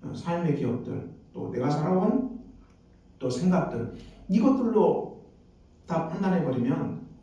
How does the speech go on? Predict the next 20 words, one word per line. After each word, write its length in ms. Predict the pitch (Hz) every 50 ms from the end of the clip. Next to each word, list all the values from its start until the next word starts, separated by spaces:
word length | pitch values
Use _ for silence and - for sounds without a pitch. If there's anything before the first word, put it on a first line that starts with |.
| - - -
엉망-, 400 | - 175 196 220 247 247 240 240
삶이 380 | - - - - 240 247 247 247
엉망진창이 560 | - 151 185 233 240 - - - 214 196 175
되죠. 280 | 135 120 - - - -
왜냐? 420 | - 151 156 151 - - - - - - - - - - - - -
인간의 460 | - - 185 185 180 185 175 165 156 151
삶의 320 | 156 - 156 151 156 151
경험은 600 | 135 135 127 117 117 117 127 143 - - - - - - - - -
한정되어 480 | - - 185 190 190 185 180 - 117
있어요. 320 | 107 107 - - - - - - - - - - - - - - -
인간의 360 | 185 208 214 226 262 269 262
생각이 300 | 247 262 269 262 262 254
더 160 | 269 277 262 233
말할 360 | - - - - 156 - -
것도 180 | - - -
없겠죠. 500 | - - - - - - - - - - - - - -
그러니까 100 | - -
우리가 520 | 269 226 233 214 214 214 214 220 220 - - - - - - - _ _ _
하나님 320 | - - - 226 220 208 196
말씀을 640 | 170 156 - - 165 147 135 127 139 185 - -